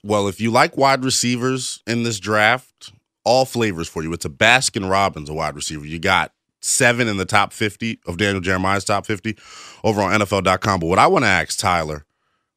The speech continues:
there's one guy I think the Washington Commanders should go after, a little tease for later in the show. There's only one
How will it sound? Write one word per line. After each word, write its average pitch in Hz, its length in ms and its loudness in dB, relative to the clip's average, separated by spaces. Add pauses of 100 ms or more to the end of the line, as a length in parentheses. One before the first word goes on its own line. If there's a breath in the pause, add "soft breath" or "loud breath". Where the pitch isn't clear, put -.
(140)
there's 120 180 -2
one 147 280 2
guy 92 360 2
I 80 60 -4
think 80 320 -8
the 78 80 -8
Washington 82 480 -4
Commanders 80 520 -6
should 78 200 -6
go 78 100 -4
after, 78 240 -4
a - 20 -4
little 85 160 -2
tease 90 400 -6
for - 120 -10
later 87 240 -2
in 85 100 -4
the 80 80 -6
show. 90 220 -2
There's 117 120 -2
only 135 200 2
one 143 380 2